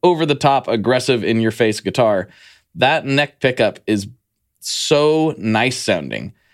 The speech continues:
And then it has a coil split, which splits both of them. I wish I could do it individually,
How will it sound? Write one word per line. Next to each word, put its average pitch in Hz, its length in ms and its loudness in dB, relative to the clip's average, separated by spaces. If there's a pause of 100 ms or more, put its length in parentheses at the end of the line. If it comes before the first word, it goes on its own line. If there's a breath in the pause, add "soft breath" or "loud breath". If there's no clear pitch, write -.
And 120 120 2
then 151 140 2
it 143 80 2
has 139 160 -2
a 123 80 0
coil 139 320 2
split, 185 420 -2 (200)
which 113 220 0
splits 156 280 0
both 113 280 0
of 127 60 -2
them. 151 200 2
I 135 60 0
wish 208 180 0
I 277 80 0
could 143 120 0
do 123 120 2
it 107 80 2
individually, 87 680 -2